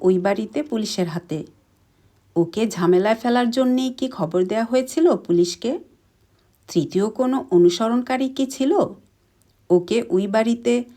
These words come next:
ঢুকতে দেখেই যে ফোন করেছে পুলিশকে, নাকি পুলিশই জড়িত আছে এ ব্যাপারে? চলতে চলতে হঠাৎ যেন একটা প্রকাণ্ড উঁচু প্রাচীরের সামনে হাজির হয়েছে রানা। এগোবার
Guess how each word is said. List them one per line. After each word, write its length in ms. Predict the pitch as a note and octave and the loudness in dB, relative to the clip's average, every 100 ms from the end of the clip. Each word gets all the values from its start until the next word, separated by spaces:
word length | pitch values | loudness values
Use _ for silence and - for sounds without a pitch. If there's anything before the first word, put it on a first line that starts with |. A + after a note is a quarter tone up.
| _ _ | _ _
ঢুকতে 400 | E3+ E3 - A#3 | -6 -6 -2 -2
দেখেই 440 | A3 A#3+ A#3+ B3 A#3 | 2 0 2 0 2
যে 240 | F#3 A3 | 0 -2
ফোন 260 | A#3 G3+ F3+ | 0 4 4
করেছে 400 | G3+ G3+ G#3 A#3 | 2 -2 -2 -6
পুলিশকে, 560 | - A3+ A#3 - C4+ G4+ - _ _ _ _ _ - | -2 -2 -2 -2 -4 -4 -12 _ _ _ _ _ -2
নাকি 500 | A#3+ A#3+ C4+ C4 C4+ - _ _ | 0 0 -2 -4 -6 -14 _ _
পুলিশই 440 | - F#3 G3 - D#4 | 0 2 2 0 -2
জড়িত 380 | D4+ C#4 B3 A3 | 0 0 0 0
আছে 320 | F#3 - F3 | -2 -2 -4
এ 180 | F3 E3+ | 0 2
ব্যাপারে? 460 | D#3+ - C#3+ D3 - - _ _ _ _ _ _ _ _ - | 0 -2 -6 -6 -12 -20 _ _ _ _ _ _ _ _ -10
চলতে 420 | E3+ D#3+ D#3+ G#3 | -8 -6 -8 -6
চলতে 500 | A3+ A#3+ A#3 G3 A#3+ - _ _ | 0 0 0 -6 -8 -14 _ _
হঠাৎ 540 | - E3+ C#3+ G#3+ A3 | -8 -8 -4 -6 -4
যেন 360 | G#3 G#3 A3 A3 | -4 -2 0 -2
একটা 480 | - G#3 G3 - B3 - | -2 -4 -6 -6 -6 -8
প্রকাণ্ড 580 | - F3 F3+ G#3+ G#3+ A#3 - | -10 -8 -4 -4 -2 -4 -2
উঁচু 300 | F#3 F3+ A3 | -4 -4 -6
প্রাচীরের 480 | G#3+ A3 A3 A3 A3+ | -6 -6 -4 -4 -4
সামনে 400 | - G#3+ G#3+ A#3 | -4 -6 -4 -4
হাজির 380 | A3 G3+ G#3+ G#3+ | -2 -4 -4 -4
হয়েছে 400 | G#3+ G#3+ - C#4 | -6 -6 -4 0
রানা। 380 | F#3 D#3+ - - _ _ _ _ _ _ _ | 2 0 -2 -10 _ _ _ _ _ _ _
এগোবার 480 | - E3 F#3+ G3 A#3 | -2 0 0 2 0